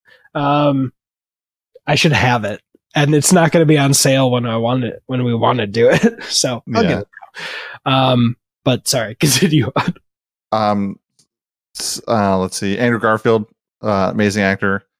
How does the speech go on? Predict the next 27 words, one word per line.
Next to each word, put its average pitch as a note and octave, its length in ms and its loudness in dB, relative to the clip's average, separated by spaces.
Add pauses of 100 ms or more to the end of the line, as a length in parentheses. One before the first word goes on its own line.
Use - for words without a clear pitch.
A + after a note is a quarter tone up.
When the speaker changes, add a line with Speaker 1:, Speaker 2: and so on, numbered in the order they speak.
(220)
Speaker 2:
Uh, G2+ 200 0
Emma A2 200 0
Stone G#2+ 520 0 (360)
as, F#2 400 0
uh, F2+ 180 0
Gwen F#2+ 220 -2
Stacy, G2+ 560 -4 (200)
fantastic. F#2 800 -4 (680)
Um, F#2+ 360 0
this A2 180 -2
movie G#2+ 160 0
also F#2+ 560 0
has F#2 260 -4
a F2+ 80 -14
ton A2 420 -2
of G2 160 -2
other G2+ 400 0
big G2 380 -4
name G2+ 220 0
actors G2+ 480 -4
and G#2 80 -2
actresses G2 400 -4
in G2 100 0
it. G2 220 -4 (640)
Um, F2 520 -2
Dennis F#2 320 -2
Leary, G2+ 840 0